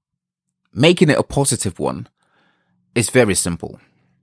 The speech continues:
Simply spread the awareness of S E O throughout your organization. Everyone in your organization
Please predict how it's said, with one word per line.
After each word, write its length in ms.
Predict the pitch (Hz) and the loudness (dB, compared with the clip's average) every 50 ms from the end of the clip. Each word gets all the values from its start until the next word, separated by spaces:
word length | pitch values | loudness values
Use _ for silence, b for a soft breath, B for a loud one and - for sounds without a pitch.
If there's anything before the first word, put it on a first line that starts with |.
| _ _ _ _ _ _ _ _ _ _ _ _ | _ _ _ _ _ _ _ _ _ _ _ _
Simply 380 | - - - 165 165 - 165 151 | -4 0 2 2 4 4 4 2
spread 500 | 143 - - - - - 151 147 135 110 | 4 2 0 0 4 4 6 6 4 4
the 80 | - 95 | 2 2
awareness 600 | 104 117 110 117 123 131 131 113 104 101 - - | 2 2 4 4 4 4 4 4 2 0 -2 -2
of 140 | - - | -4 -2
S 220 | - - 107 - - | -2 -2 0 0 0
E 180 | 104 101 101 | 2 2 2
O 220 | 92 87 78 82 92 104 - _ _ _ _ _ | 2 2 0 -2 -6 -12 -20 _ _ _ _ _
throughout 1000 | - - - - 117 123 120 - - 131 131 123 104 - - - - - - - _ _ | -20 -12 -2 2 2 4 4 4 2 2 2 2 0 -2 -4 -4 -4 -4 -4 -6 _ _
your 160 | - 107 87 | -4 -2 -2
organization. 760 | 87 101 90 92 92 90 - 92 85 82 - - - - - - _ _ _ _ _ _ _ _ _ _ _ _ _ _ _ _ _ _ _ _ _ _ _ _ _ _ _ _ - | 0 0 -2 -2 -2 -2 -2 -2 -4 -4 -4 -6 -8 -10 -14 -16 _ _ _ _ _ _ _ _ _ _ _ _ _ _ _ _ _ _ _ _ _ _ _ _ _ _ _ _ 2
Everyone 680 | 139 170 156 - 147 113 101 95 87 71 65 58 - - _ _ _ _ _ _ _ _ _ _ _ _ _ _ _ _ _ - | 2 4 4 4 4 4 4 2 0 -2 -4 -8 -12 -20 _ _ _ _ _ _ _ _ _ _ _ _ _ _ _ _ _ -2
in 80 | 107 117 | 2 4
your 160 | 113 110 101 | 6 6 6
organization 760 | 113 113 101 104 104 95 107 98 95 - - - 80 82 - | 4 4 2 2 2 2 2 0 0 0 -4 -6 -8 -8 -10